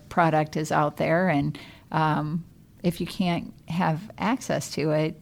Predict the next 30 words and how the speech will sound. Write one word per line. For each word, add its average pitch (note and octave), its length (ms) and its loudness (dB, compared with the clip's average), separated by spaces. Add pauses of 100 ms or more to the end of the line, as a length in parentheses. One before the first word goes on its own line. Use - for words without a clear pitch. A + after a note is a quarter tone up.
(120)
y-, F3 160 -4
you - 220 -4
can't E3+ 240 -6
use E3+ 240 -2
it. - 160 -6
I - 80 -6
mean, D#3 180 2
it's D3+ 160 -4
fundamental. D#3 760 -2 (400)
Um, D3 240 2
it's D#3 180 -4
like D3+ 320 0
kids D#3+ 400 0
being D#3 300 2
at - 120 -4
schools E3+ 680 2
needing D#3 300 2
to D#3+ 100 -8
do E3 120 4
their D3 140 2
homework, F#3 540 4
and D3+ 380 2
the E3+ 100 -2
way E3 480 2 (160)
people F3 260 2
are E3 100 4
doing E3 240 2
homework E3 400 2
is D3+ 240 0
through, E3 400 2